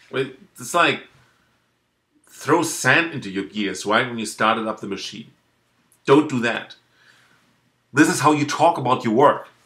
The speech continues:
people. This is how you, how you talk about, how you perceive your work with yourself. This is your self-talk about your work. Yes, I got the chapter done,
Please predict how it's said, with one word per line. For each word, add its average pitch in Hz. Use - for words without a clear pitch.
people. 107
This 143
is 131
how 139
you, 120
how 127
you 123
talk 147
about, 113
how 127
you 127
perceive 135
your 131
work 135
with 127
yourself. 135
This 156
is 170
your 143
self-talk 123
about 95
your 98
work. -
Yes, 143
I 139
got 147
the -
chapter 139
done, 113